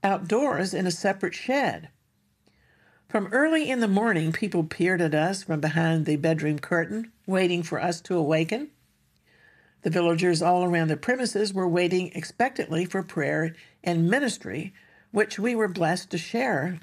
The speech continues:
when we went outdoors early in the morning. The interference of Jesus' family teaches us that we must expect hindrances, even from the misplaced affections of family and friends.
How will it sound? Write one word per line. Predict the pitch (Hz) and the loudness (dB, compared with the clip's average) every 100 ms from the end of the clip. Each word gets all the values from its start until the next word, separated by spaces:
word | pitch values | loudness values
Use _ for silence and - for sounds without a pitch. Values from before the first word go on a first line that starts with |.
| _ - | _ -2
when | 196 | 0
we | 190 180 | 0 0
went | 180 165 185 | 0 -2 -2
outdoors | 233 247 - 254 262 156 | -2 -2 -2 0 0 0
early | 165 196 202 196 | 0 0 0 0
in | |
the | 190 | 2
morning. | 190 226 254 151 160 _ _ _ _ _ _ _ _ _ _ - | 2 0 -2 -6 -10 _ _ _ _ _ _ _ _ _ _ -6
The | - | 0
interference | 156 151 156 165 202 - | 0 0 0 0 -2 -6
of | 160 | -8
Jesus' | 170 160 156 156 151 | -4 -2 -2 -6 -8
family | 139 147 190 | -6 -2 -4
teaches | 190 - 302 285 165 | -4 -2 -2 0 0
us | 156 180 | 0 -2
that | - 165 - | -4 -6 -4
we | 175 | -2
must | 170 180 214 226 - - | 0 2 2 0 -6 -12
expect | 160 - 269 302 - - | -14 -4 -2 -2 -4 -4
hindrances, | 160 151 123 - 139 233 - _ _ _ _ _ _ _ | -2 -2 -6 -6 -6 -6 -10 _ _ _ _ _ _ _
even | 277 311 330 302 | 2 4 2 0
from | 277 233 | 0 0
the | |
misplaced | 190 180 - 180 160 170 - | 2 0 -2 -2 0 -2 -6
affections | 165 - 135 135 - 117 - - - | -8 -4 -4 -6 -14 -14 -16 -20 -8
of | 165 | -6
family | - 156 147 160 | 0 0 0 0
and | 151 | -2
friends. | - 190 180 113 - | -4 -4 -4 -6 -12